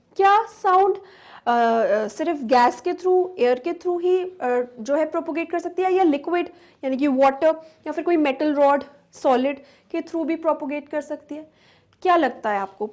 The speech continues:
Please do comment in the comment section below। Can sound travel through water?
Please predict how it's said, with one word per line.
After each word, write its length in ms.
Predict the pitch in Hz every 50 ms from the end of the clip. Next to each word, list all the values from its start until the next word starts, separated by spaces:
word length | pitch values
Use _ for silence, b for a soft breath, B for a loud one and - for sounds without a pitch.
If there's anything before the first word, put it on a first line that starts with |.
| - 302
Please 280 | 339 339 359 294 247 311
do 100 | 311 -
comment 320 | 294 262 254 262 262 262
in 80 | 254 254
the 140 | 254 254
comment 280 | 247 226 214 214 220 -
section 220 | 190 - - -
below। 240 | 233 208 196 196 196 - - - _ _ _ _ 359
Can 300 | 349 339 359 381 381 440 - - - - 392
sound 300 | 339 320 339 349 330 - - B B B B B B B -
travel 320 | 320 277 277 277 294 302 294 -
through 180 | - 330 330 294 302
water? 380 | 294 294 294 - 320 330 330